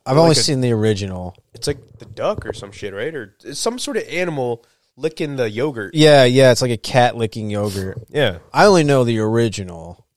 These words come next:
Speaker 2: Just a cat licking yogurt.
Speaker 1: No, it's this dude, like, with, uh, promethazine.
Speaker 2: What the fuck?
Speaker 1: Oh,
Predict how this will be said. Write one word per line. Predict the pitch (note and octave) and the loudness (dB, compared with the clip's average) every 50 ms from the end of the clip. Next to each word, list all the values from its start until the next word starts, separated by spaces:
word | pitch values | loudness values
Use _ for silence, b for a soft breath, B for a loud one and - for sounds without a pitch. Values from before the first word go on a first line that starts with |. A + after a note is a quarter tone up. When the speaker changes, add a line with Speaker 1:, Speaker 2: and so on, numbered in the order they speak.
| _ | _
Speaker 2:
Just | A#2+ A2 G2+ | -16 -12 -12
a | G#2+ | -8
cat | - C3 A#2 G#2+ G2+ | -2 0 0 0 0
licking | G2+ F#2+ - F#2 F#2 | -4 -8 -8 -6 -4
yogurt. | G2+ G2+ F2 D#2 C#2+ - _ _ - | -4 -4 -4 -6 -10 -14 _ _ -10
Speaker 1:
No, | C3+ B2 A#2+ A2+ G2+ G2 | -4 -2 -2 -2 -2 -2
it's | G#2 - - | -4 -4 -4
this | A#2+ G#2 - | -6 -8 -6
dude, | - B2+ B2+ B2 A#2+ A#2 G#2 F#2 - - | -4 -2 0 0 0 0 -2 -4 -8 -10
like, | A#2+ A2 G#2+ G2+ - _ _ _ | -8 -6 -6 -6 -8 _ _ _
with, | - A#2+ A2 F#2+ - - _ _ _ _ _ _ _ - | -6 -4 -4 -4 -6 -16 _ _ _ _ _ _ _ -18
uh, | - - A#2+ A#2+ A2+ A2 G#2+ G2+ G2 F#2+ | -10 -6 -4 -4 -2 -2 -2 -4 -4 -6
promethazine. | - - B2 A2 G#2+ A2 A2+ G#2+ - A2 F#2+ F2 F#2+ F#2 F#2 F#2 F2+ F2 - | -6 -4 -4 -2 -2 -2 -4 -4 -6 -8 -8 -8 -8 -10 -10 -10 -12 -12 -16
Speaker 2:
What | - - _ | -18 -20 _
the | - B2+ | -20 -20
fuck? | - - - - - - - - _ _ _ _ _ _ _ _ _ _ _ _ _ - | -14 -6 -4 -4 -4 -4 -6 -20 _ _ _ _ _ _ _ _ _ _ _ _ _ 2
Speaker 1:
Oh, | A3+ A#3+ A#3 A3 A3 G#3 G3+ F#3 F3+ E3+ E3 D#3 D#3 D3 C#3 B2 A2+ G#2+ G2+ G2 F#2+ F#2 F2+ F2 F2 - - - - F3 - - D#3 D3 C3 A#2+ A2+ G#2 F#2+ F2 | 6 6 8 8 8 8 8 6 6 4 4 4 2 2 2 2 0 -2 -4 -6 -6 -8 -8 -10 -12 -12 -8 -4 -2 0 2 4 6 6 6 6 4 2 0 -4